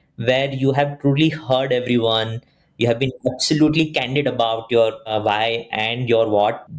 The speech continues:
those clearly defined, hearing from people in terms of their inputs, and in fact, let them only define what once they've understood the why.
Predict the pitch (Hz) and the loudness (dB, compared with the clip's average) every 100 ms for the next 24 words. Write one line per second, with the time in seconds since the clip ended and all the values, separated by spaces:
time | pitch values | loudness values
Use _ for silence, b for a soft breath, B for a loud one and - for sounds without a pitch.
0 | - 113 127 - 127 117 123 120 - 110 | -2 0 0 -2 -2 -2 -2 -4 -2 -2
1 | 107 131 143 b b b _ _ - 143 | -2 -4 -8 b b b _ _ -2 0
2 | 143 165 156 165 147 143 143 147 143 127 | 0 -2 0 0 0 0 2 2 2 0
3 | 123 117 131 120 120 _ - - 117 123 | -4 -2 -2 -4 -10 _ -20 -10 -2 0
4 | 131 127 117 - 123 117 117 - - 123 | 0 -2 -8 -2 2 2 0 -6 -6 -8
5 | - 151 156 147 175 170 - - _ 127 | -4 -4 0 0 0 -4 -12 -20 _ 2
6 | 143 151 127 143 151 147 - - - 131 | 2 0 -2 -2 -2 -6 -8 -20 -4 0
7 | 127 131 120 120 117 113 110 107 104 95 | 0 0 -2 -4 -4 -6 -2 0 2 -2
8 | - - 117 117 120 113 107 - 113 104 | -10 -4 -4 0 0 0 -4 -4 -4 0
9 | 98 95 - | 0 0 -2